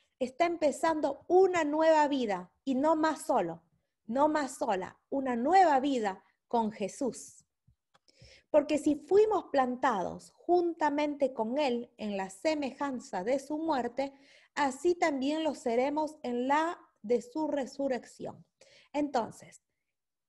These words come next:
cuando morimos este viejo ser humano, este viejo cuerpo, ¿sí? Dios nos da la vida, ¿sí? Y acá dice, bueno, justamente así como, eh, Jesús murió, podemos morir al pecado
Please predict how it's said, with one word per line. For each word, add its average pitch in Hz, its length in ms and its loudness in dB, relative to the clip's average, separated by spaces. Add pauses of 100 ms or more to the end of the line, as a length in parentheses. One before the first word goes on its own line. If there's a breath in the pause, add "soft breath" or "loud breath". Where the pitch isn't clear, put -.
(160)
cuando 254 420 4
morimos 269 640 2
este 277 240 2
viejo 254 600 -2 (580)
ser 294 300 2
humano, 277 360 0
este 220 280 -4
viejo 269 400 -4
cuerpo, 254 640 -2 (300)
¿sí? 311 440 -8 (380 loud breath)
Dios 302 600 4
nos 233 260 -4
da 277 160 4
la 254 160 4
vida, 220 560 0
¿sí? - 560 -8
Y 247 60 0
acá 233 180 2
dice, 285 260 0
bueno, 240 300 0 (100)
justamente 302 760 -2 (460)
así 233 340 -6
como, 254 420 -2 (340 loud breath)
eh, 220 140 -4
Jesús 233 340 -2
murió, 320 460 2
podemos 269 400 2
morir 302 600 4 (100)
al 226 240 -2
pecado 294 640 0